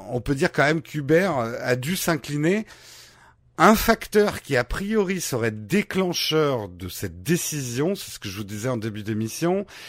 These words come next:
ça serait l'investissement que Apple a fait d'un milliard de dollars dans Didi. Certaines sources bien informées, euh,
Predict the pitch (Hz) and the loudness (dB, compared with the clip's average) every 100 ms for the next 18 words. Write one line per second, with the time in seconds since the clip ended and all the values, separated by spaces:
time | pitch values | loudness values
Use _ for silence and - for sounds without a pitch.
0 | - - - - 151 135 147 175 196 - | -18 -6 -4 2 4 4 4 4 0 -2
1 | - 170 - 160 147 - 110 156 - 180 | -6 -6 -2 0 -2 2 4 4 2 0
2 | 131 117 - 135 107 147 196 196 175 170 | 0 -2 -2 -2 4 4 6 4 2 2
3 | 135 127 127 120 143 175 147 98 - - | 2 2 4 4 4 2 0 -6 -10 -20
4 | - - 101 180 190 143 139 107 87 _ | -20 -12 4 6 6 2 -6 -8 -10 _
5 | _ - - - - - - - - 202 | _ -20 -20 -20 -20 -12 -4 0 4 2
6 | - 170 143 107 87 - - 196 214 - | 0 -2 0 -2 -6 -8 -4 0 -2 -2
7 | - 95 85 107 226 208 175 - 139 110 | -8 -8 -10 -2 0 2 2 2 0 0
8 | 110 117 - _ - - - - 120 120 | -2 -2 -8 _ -20 -20 -16 -2 2 4
9 | 117 | 4